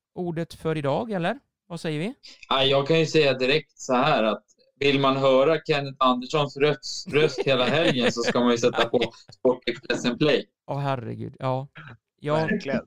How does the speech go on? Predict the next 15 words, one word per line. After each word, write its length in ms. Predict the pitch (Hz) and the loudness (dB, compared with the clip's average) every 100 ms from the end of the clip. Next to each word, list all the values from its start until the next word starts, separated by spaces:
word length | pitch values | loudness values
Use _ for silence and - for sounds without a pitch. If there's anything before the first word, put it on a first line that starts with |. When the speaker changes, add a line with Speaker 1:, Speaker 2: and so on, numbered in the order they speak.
| 247 | -2
Speaker 1:
det, 180 | - 160 | 0 -2
<laughs> 880 | - - 190 - 196 208 254 262 - | -4 0 0 2 -2 -4 -8 -10 -6
det 140 | 160 208 | 2 2
är 60 | |
tre, 360 | 202 220 208 190 | 2 -2 0 -2
det 200 | 170 180 | -2 -4
är 40 | |
tre 320 | 185 196 190 180 | -4 -4 -2 0
matcher. 440 | 180 165 - 156 | -2 -6 -6 -6
Min 260 | 170 185 165 | -4 -6 -4
röst 340 | 190 175 - | -2 -2 -6
kommer 280 | - 165 160 | -6 -4 -4
vara, 440 | 160 156 151 139 | -4 -2 -2 -2
eh, 300 | - - 139 135 | -6 -6 -8 -8
sprick-, 580 | - - _ 185 185 | -16 -20 _ -10 -10